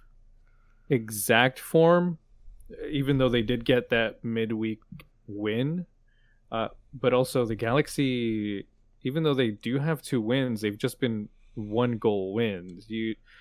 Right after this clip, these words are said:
you'd expect for such a good form team to be scoring more, or at least not winning by either last minute goals or wonder goals or things that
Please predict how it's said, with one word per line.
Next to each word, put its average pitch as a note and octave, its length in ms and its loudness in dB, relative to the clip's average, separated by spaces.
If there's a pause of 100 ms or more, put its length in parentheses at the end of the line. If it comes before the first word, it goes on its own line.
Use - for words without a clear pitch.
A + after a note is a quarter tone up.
(140)
you'd B2+ 120 2
expect - 400 -2
for A#2 340 -2
such - 260 -6
a B2 40 -2
good A#2+ 380 -2
form G#2+ 340 -6
team A2+ 560 -4 (120)
to G#2 160 -4 (600)
be A#2+ 100 -2
scoring G2+ 460 -2
more, A2 460 0
or A#2+ 140 4
at A2+ 100 2
least - 320 -4
not A#2 360 0 (440)
winning A#2+ 460 0
by G#2 640 -2 (280)
either G2+ 500 -4
last F#2 380 -12
minute E2+ 200 -18 (100)
goals C#3 640 6
or G#2 180 0
wonder C3+ 460 2
goals B2 640 4
or G#2 260 0 (400)
things C3+ 240 2
that C3+ 220 0